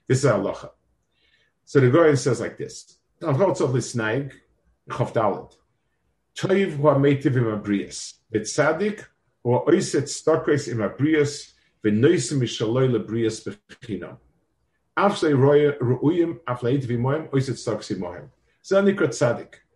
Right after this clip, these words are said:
Vu Yoiset Toiv Min HaToivim, Shetzadik B'Fnim, V'Lachein He Mu'atim, Ki Ze Yoiset Kosha La'odom Lasit Stoka Im Abrios. The, the, um,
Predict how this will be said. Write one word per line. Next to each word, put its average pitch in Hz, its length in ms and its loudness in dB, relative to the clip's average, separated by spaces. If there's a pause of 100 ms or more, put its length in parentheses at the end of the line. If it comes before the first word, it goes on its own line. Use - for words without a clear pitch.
(280)
Vu 139 120 4
Yoiset 196 460 4
Toiv 117 180 0
Min 104 120 -6
HaToivim, 90 560 -10 (640)
Shetzadik 165 560 0
B'Fnim, 110 640 -6 (600)
V'Lachein 156 560 0
He 147 120 2
Mu'atim, 127 720 -2 (600)
Ki 143 120 2
Ze 123 200 4
Yoiset 147 720 0 (300)
Kosha 160 420 -2
La'odom 131 520 0
Lasit 123 320 -2
Stoka - 640 -4
Im 107 100 -4
Abrios. - 760 -8 (1080)
The, 120 540 0
the, 120 300 2
um, 101 600 -2